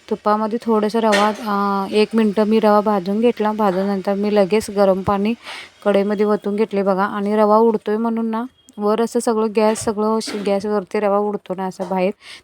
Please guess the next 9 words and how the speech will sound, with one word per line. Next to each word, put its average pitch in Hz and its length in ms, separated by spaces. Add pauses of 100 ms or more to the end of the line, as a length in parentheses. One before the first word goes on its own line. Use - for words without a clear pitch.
(140)
त्यामुळं 214 420
मी 226 120
त्याच्यावरती 214 920
अशी 202 160
प्लेट 196 260 (120)
पकडलेली. 180 520 (560)
आणि 196 120
हे 208 120
बघा, 220 220